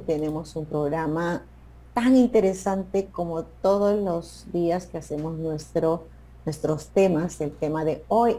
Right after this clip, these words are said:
es el, la sanación cuántica. Tenemos como invitados a Juan Martínez y Ana María Ramírez, eh, y al maestro Aurelio, que es el principal. Maestro, muy buenas tardes.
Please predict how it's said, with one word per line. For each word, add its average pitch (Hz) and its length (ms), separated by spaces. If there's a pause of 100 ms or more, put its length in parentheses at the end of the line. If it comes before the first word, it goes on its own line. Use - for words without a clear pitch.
(120)
es 180 400 (680)
el, 165 480
la 180 100
sanación 165 560
cuántica. 156 800
Tenemos 160 540
como 165 240
invitados 165 720
a 170 140
Juan 156 180
Martínez 208 760
y 165 60
Ana 151 160
María 156 380
Ramírez, 180 680 (540)
eh, 165 560 (480)
y 202 220
al 156 160
maestro 170 760
Aurelio, 180 640
que 160 340
es - 180
el 185 300 (540)
principal. 160 760
Maestro, 185 600
muy 190 160
buenas 156 360
tardes. 180 500